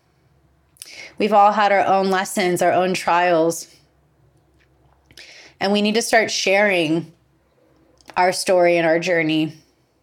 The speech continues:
Think about it. Back when, before the world of crazy technology and what our ancestors and even, you know, generations before,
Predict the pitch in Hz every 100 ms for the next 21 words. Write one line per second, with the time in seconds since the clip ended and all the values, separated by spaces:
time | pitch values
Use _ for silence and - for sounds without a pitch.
0 | _ - 214 214 175 165 165 160 180 180
1 | - 180 185 220 277 277 - _ - -
2 | - _ _ - - 202 202 190 180 190
3 | 180 175 160 - - 202 185 185 190 196
4 | 185 202 208 233 247 214 - _ _ _
5 | _ _ _ _ _ - 185 185 180 180
6 | 196 185 165 180 185 196 202 202 - 214
7 | 220 220 202 185 180 175 175 175 175 -
8 | 185 170 151 160 175 165 185 185 180 175
9 | 185 175 160 170 - 175 175 170 165 170